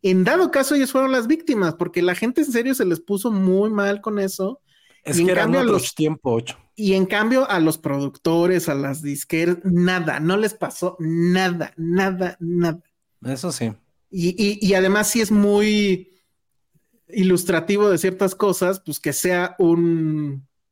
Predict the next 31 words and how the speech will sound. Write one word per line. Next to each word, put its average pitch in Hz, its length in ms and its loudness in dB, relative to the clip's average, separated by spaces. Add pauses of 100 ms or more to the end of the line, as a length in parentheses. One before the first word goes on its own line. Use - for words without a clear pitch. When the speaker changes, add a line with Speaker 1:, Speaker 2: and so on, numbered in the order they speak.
(420)
Speaker 1:
un, 160 220 2
este, 139 1000 -6
un 165 180 0
productor 165 560 0
blanco 170 760 0 (1080)
explotando, 175 800 0
pues, 160 180 -2
a 143 80 -2
negros, 208 360 0
porque 180 400 -4 (160)
<laughs> - 160 -20
los 175 280 2
de 175 60 2
Boney 202 260 2
M, 190 160 0
pues, 185 140 -4
también 160 540 -2
eran 165 320 0
exactamente 208 520 -2
el 185 80 4
mismo 185 240 2
tema, 208 400 -2
eran 170 300 -2
puros, 165 400 0
este, 139 600 -8
afroamericanos 151 880 -6
y 156 180 -2
solamente 156 460 -2
que - 80 -16
sabían 139 300 -4
bailar 135 380 -6